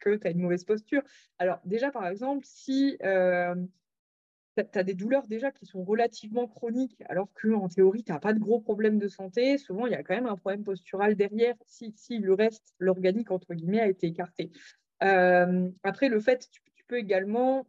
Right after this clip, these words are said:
demander, pour les gens qui montent, euh, avec un coach ou quoi que ce soit, ça, ça se voit parfois. Enfin, on a des cavaliers, nous, on les voit en selle. Enfin,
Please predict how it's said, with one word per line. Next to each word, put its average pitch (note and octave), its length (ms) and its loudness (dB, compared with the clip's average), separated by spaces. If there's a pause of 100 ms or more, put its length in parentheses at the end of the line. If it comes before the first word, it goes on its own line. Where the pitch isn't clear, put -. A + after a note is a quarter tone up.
demander, F#3 600 -8
pour F3+ 100 -6
les F#3 100 -2
gens A3 140 -4
qui G#3 160 -12
montent, A3 320 -4 (120)
euh, E3 100 -2
avec F3+ 220 -2
un E3+ 120 -6
coach G3+ 280 -2
ou F#3 60 -20
quoi F3+ 100 -14
que - 100 -20
ce E3 100 -14
soit, B3 280 -2 (400)
ça, - 180 -10 (140)
ça F3 220 -4
se F3 120 -10
voit A#3+ 260 2
parfois. G#3 440 -2
Enfin, F3+ 180 -6
on E3+ 60 -6
a E3+ 100 -2
des E3+ 100 -6
cavaliers, F3 460 -4
nous, A#3 140 -6
on G#3 100 -2
les F3 140 -4
voit G3+ 160 -6
en G#3 80 -6
selle. A#3 200 -2
Enfin, F3+ 160 -10